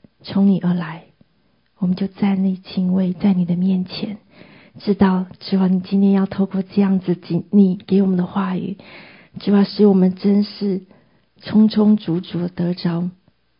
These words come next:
得着从你而来的生命。主啊，我感谢你，哦，赞美你，让我们，赐我们一个能听的耳，一个受教的心，也使我们的心可以再次进入到你的爱中，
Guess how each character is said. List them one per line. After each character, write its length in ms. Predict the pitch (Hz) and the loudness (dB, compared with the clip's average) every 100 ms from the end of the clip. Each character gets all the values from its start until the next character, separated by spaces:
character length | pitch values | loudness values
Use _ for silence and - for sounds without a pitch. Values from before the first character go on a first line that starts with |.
| _ _ _ _ - | _ _ _ _ -4
得 160 | 202 | 0
着 160 | 196 196 | 2 0
从 280 | - 175 208 | 0 2 2
你 100 | 185 | 4
而 120 | 175 | 0
来 260 | 180 165 170 | 0 -4 -8
的 240 | 175 175 _ _ _ _ - | -8 -8 _ _ _ _ -18
生 300 | - 196 190 | -8 -2 2
命。 320 | 190 180 190 _ _ _ _ _ _ _ _ _ | 2 0 -4 _ _ _ _ _ _ _ _ _
主 140 | - 233 | 2 6
啊， 20 | |
我 80 | 226 | 6
感 260 | 220 202 | 6 4
谢 300 | 196 - 214 | 2 4 4
你， 300 | 185 160 165 - _ _ _ _ - | 6 2 -4 -10 _ _ _ _ -4
哦， 140 | 196 | -2
赞 240 | - 202 | 2 4
美 240 | 190 180 180 | 4 2 2
你， 200 | 175 175 _ _ _ _ _ _ _ _ | -2 -6 _ _ _ _ _ _ _ _
让 180 | 214 214 | 4 6
我 60 | |
们， 180 | 196 190 - _ - | 4 0 -10 _ -20
赐 180 | - 262 | -2 6
我 60 | 233 | 6
们 140 | 202 | 6
一 40 | 190 | 4
个 140 | 202 | 2
能 400 | 196 - 196 196 | 2 4 2 2
听 220 | 208 220 | 2 2
的 80 | 208 | 0
耳， 320 | - 175 175 _ _ _ _ _ - | -2 -6 -6 _ _ _ _ _ -6
一 80 | |
个 100 | 196 | -4
受 260 | 185 214 196 | -2 0 0
教 180 | 202 185 | 0 -2
的 120 | 180 | -2
心， 420 | - - 196 208 - _ _ - | -4 -6 -4 -4 -8 _ _ -2
也 100 | 196 | -2
使 200 | - 214 | 2 4
我 60 | |
们 80 | 196 | 4
的 100 | 190 | 2
心 420 | - - 214 220 | -2 -2 2 2
可 180 | 214 214 | 0 -2
以 60 | 202 | -2
再 320 | - 220 208 | 0 0 0
次 200 | - 196 | -2 -4
进 200 | - 208 | 2 4
入 240 | 196 190 | 6 4
到 180 | 190 185 | 2 -2
你 140 | 170 | -2
的 100 | 156 | -4
爱 260 | - 208 185 | -2 0 0
中， 400 | 180 185 180 | -2 -2 -2